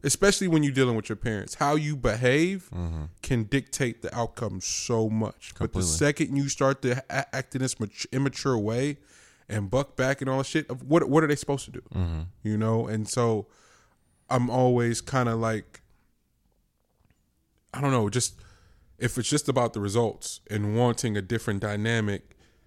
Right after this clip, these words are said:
Speaker 1: there's so much responsibility you have to assume as just, just getting the shit done,
Speaker 2: Mm-hmm.
Speaker 1: beha-, and carrying yourself a certain way,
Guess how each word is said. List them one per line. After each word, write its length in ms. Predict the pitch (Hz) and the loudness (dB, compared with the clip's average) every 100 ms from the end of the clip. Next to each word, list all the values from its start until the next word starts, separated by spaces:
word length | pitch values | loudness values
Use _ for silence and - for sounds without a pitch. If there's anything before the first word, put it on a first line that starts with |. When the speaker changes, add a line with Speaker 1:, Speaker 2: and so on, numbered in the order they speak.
| _ _ _ _ | _ _ _ _
Speaker 1:
there's 180 | 113 107 | -2 0
so 320 | - 131 127 | 4 6 6
much 360 | 123 120 113 - | 8 6 4 0
responsibility 720 | 104 113 104 104 110 104 98 | -2 0 0 0 0 0 -2
you 140 | 98 | -2
have 180 | 110 98 | -2 -2
to 240 | - 98 98 - | -2 -2 -2 -4
assume 540 | 104 - 110 107 104 | -6 -2 0 2 0
as 160 | 101 - | -2 -2
just, 320 | 104 98 107 - _ - | -6 -6 -10 -20 _ -10
just 280 | - 98 98 | -6 -6 -4
getting 300 | 110 123 131 | 0 2 2
the 80 | |
shit 240 | 127 135 107 | 0 -2 -2
done, 380 | 104 104 101 95 | 0 0 0 -2
Speaker 2:
Mm-hmm. 60 | |
Speaker 1:
beha-, 320 | 95 92 113 - | -2 0 0 -2
and 300 | 110 110 - | -2 -2 -2
carrying 300 | 127 117 113 | 0 2 2
yourself 300 | 110 - 107 | 0 -2 -2
a 40 | |
certain 240 | - 107 101 | 0 -2 0
way, 240 | 104 104 | -2 -2